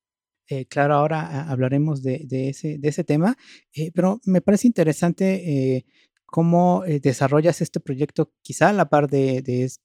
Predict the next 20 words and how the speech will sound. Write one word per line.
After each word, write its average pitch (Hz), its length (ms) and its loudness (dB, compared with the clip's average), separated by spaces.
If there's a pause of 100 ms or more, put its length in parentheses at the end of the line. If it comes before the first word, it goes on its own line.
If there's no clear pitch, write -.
de 135 80 0
esa 147 160 4
otra 135 220 2
banda, 127 320 0
pues, 143 320 -4 (360)
eh, 139 140 -2
pero 143 220 0
platíqueme 196 420 0
un 185 60 0
poco 185 260 -4
cómo, 180 480 2 (300)
cómo 170 180 0
es 175 140 2
el 151 80 2
desarrollo 185 480 2
de 196 80 0
un 175 80 0
proyecto 151 1040 0
personal, 135 640 2 (420)
eh, 131 360 -6